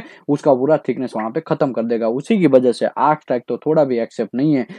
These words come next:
लेकिन आजकल हमारे India में बहुत सारे लोग क्या करते हैं, कपड़ा लेते हैं और टीपीआई आने का time रहता है, उस time पे grinding मारना रहता है आर्क strike को, लेकिन generally वो कपड़े से पोंछ देते हैं, black black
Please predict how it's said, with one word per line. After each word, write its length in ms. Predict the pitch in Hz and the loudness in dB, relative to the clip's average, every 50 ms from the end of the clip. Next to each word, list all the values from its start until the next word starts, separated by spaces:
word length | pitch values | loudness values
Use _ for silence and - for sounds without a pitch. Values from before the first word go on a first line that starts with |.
| - - - | -12 -4 0
लेकिन 240 | 147 151 - 156 139 | 0 2 2 2 0
आजकल 340 | 135 143 143 - - 147 139 | 0 0 0 0 -2 -2 0
हमारे 260 | 135 139 135 135 127 | 0 0 -2 -2 -2
India 320 | 127 143 160 160 165 156 | -2 0 0 0 0 0
में 140 | 143 139 127 | 0 -2 -2
बहुत 280 | 135 147 170 202 196 - | 0 0 0 0 -2 0
सारे 160 | 160 143 131 | 0 0 0
लोग 180 | 127 123 120 - | 0 -2 -2 -2
क्या 140 | - 185 190 | -2 -2 0
करते 280 | 180 160 143 - - 151 | 0 -2 -2 -2 -2 -4
हैं, 120 | 156 170 165 - | -4 -2 0 0
कपड़ा 260 | 160 - 185 175 160 | 0 2 4 4 4
लेते 280 | 147 143 139 - 147 135 | 4 2 0 0 -2 0
हैं 180 | 135 147 185 196 - - - - - | 2 2 0 0 -2 -8 -20 -6 0
और 120 | 139 139 - _ | 0 0 0 _
टीपीआई 340 | - 160 156 - 170 165 156 | -4 -4 0 2 2 2 2
आने 260 | 151 139 139 147 151 | 2 0 0 -2 -2
का 120 | 143 151 139 135 - - - - | -2 -2 -2 -2 -4 -8 -4 -2
time 220 | 139 143 156 160 | -2 0 0 0
रहता 300 | 143 135 123 - 135 135 | 0 0 0 0 0 0
है, 80 | 147 180 | 2 2
उस 240 | 190 165 156 151 - - | 2 2 2 0 -2 -4
time 140 | 165 143 139 | -6 -4 -4
पे 120 | - 139 | -4 -4
grinding 480 | 123 123 127 139 147 170 175 190 185 170 | -2 0 0 0 2 2 2 2 2 2
मारना 340 | 156 143 139 139 143 143 135 | 2 2 2 2 0 0 0
रहता 340 | 123 120 120 110 - 127 | 2 0 0 0 0 0
है 100 | 120 117 | 2 2
आर्क 300 | 113 107 107 120 127 - | 0 0 0 -2 -2 -2
strike 240 | - - - 110 101 - | -4 -4 -4 -4 -2 0
को, 180 | - 208 226 220 - - _ _ - | 2 2 2 0 -2 -12 _ _ 0
लेकिन 260 | 151 151 170 156 135 | 0 2 2 0 0
generally 380 | 120 131 143 156 160 147 139 135 | 0 0 2 2 2 2 4 4
वो 120 | 139 135 | 2 2
कपड़े 300 | - - 147 - 165 139 | 2 0 0 0 0 -2
से 120 | - - | -2 -4
पोंछ 340 | 113 - - 170 190 180 - | -6 -2 0 2 2 2 0
देते 300 | 143 139 131 117 - 123 | 0 -2 -2 -2 0 -2
हैं, 180 | 117 117 117 120 | -2 -2 -2 0
black 280 | 127 143 143 143 147 | 0 0 0 0 0
black 180 | 143 131 127 117 | -2 -2 -2 -2